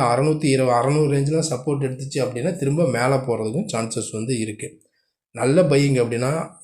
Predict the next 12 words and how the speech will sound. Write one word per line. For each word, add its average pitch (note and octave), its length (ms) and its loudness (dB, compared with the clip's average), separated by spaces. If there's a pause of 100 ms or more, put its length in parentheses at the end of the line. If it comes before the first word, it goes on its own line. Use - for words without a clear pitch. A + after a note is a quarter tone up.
இருபத்தஞ்சு D3+ 480 2 (140)
எழுநூத்தி C#3+ 340 0
இருபதுக்கு A#2 340 -2 (120)
மேலே D#3+ 280 2
இருந்துச்சு B2 360 -2
அப்படின்னா A2 280 -6 (120)
நல்லா A#2+ 180 -4 (100)
பை A#2 100 -2 (120)
ஆக A2+ 220 -2
சான்சஸ் G#2 380 -6
வந்து A2 180 -8
இருக்கு. G#2+ 200 -4